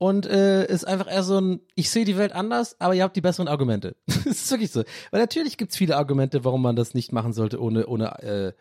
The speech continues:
Einverständnis. Ja, zum Beispiel, das beste Argument, was für mich am meisten zieht, ist, ja, vielleicht ist die gerade irgendwie am Fremdgehen hier in Berlin, zu Besuch bei ihrem <laughs> Fuckboy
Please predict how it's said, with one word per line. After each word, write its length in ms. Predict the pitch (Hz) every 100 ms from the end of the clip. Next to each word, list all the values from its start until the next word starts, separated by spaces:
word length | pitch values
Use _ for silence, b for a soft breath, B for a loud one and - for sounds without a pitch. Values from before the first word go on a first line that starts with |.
| b
Einverständnis. 800 | 143 131 131 - 104 - 98 - B B B
Ja, 100 | - - _
zum 140 | 135
Beispiel, 420 | 117 113 - 196
das 160 | 208 -
beste 300 | - 131 151
Argument, 340 | 156 160 190
was 140 | 135 -
für 100 | 120
mich 160 | 151
am 80 | 147
meisten 240 | 139 151 -
zieht, 220 | 165 160
ist, 200 | 165 - B B
ja, 160 | 233 147
vielleicht 360 | - 165 170
ist 180 | 190 -
die 80 | 190
gerade 280 | 151 170 170
irgendwie 360 | 175 175 165
am 80 | 151
Fremdgehen 560 | - 240 302 131 135 160
hier 160 | 147 147
in 80 | 139
Berlin, 400 | 139 175 170 233 _
zu 100 | 143
Besuch 280 | 135 165
bei 160 | - 143
ihrem 320 | 139 180 135 - -
<laughs> 160 | -
Fuckboy 540 | - 247 - 127 135